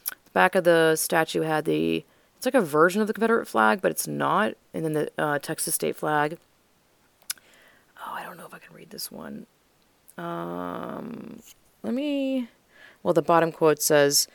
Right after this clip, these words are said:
"They have shown on many battlefields their willingness to die for Dixie and have a right to wear on their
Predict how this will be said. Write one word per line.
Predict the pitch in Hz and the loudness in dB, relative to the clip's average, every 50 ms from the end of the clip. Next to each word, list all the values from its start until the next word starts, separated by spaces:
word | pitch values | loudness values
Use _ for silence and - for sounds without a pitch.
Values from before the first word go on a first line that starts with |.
| - _ _ _ _ | -20 _ _ _ _
"They | - 180 | 4 6
have | 175 175 170 165 | 8 8 6 4
shown | - - 190 185 190 185 | 0 2 2 4 4 4
on | 175 165 160 | 4 4 4
many | 165 175 180 185 185 | 2 4 4 2 2
battlefields | 170 - 160 156 160 165 160 - - 160 160 156 156 156 151 - - - | 4 6 6 8 8 6 4 4 6 6 6 6 6 4 2 -2 -6 -2
their | - - 156 151 147 151 | 2 4 6 8 8 8
willingness | 147 165 175 185 202 196 180 170 170 - | 8 8 8 8 8 6 4 2 2 2
to | - - | 0 -2
die | 156 - 151 147 151 160 | 0 2 4 6 6 4
for | 160 - - 170 | 4 4 0 -2
Dixie | 151 - 165 160 - - - - 151 147 151 160 - - _ - - _ _ | 0 0 -2 -2 0 -2 -2 0 0 0 0 0 -4 -12 _ -20 -20 _ _
and | - - 170 | 0 4 6
have | 170 165 | 8 8
a | 165 156 | 8 8
right | 147 156 151 156 165 - - | 8 10 10 10 8 6 2
to | - - - 170 160 156 151 151 151 151 147 151 151 156 - - - | -2 0 2 4 4 4 6 6 4 4 4 2 0 -2 -6 -8 -10
wear | - 170 165 175 196 214 233 240 233 240 233 233 233 - | -10 0 2 4 6 6 8 8 8 8 8 8 6 6
on | - 190 196 190 | 4 2 2 4
their | 185 185 180 165 | 8 8 8 6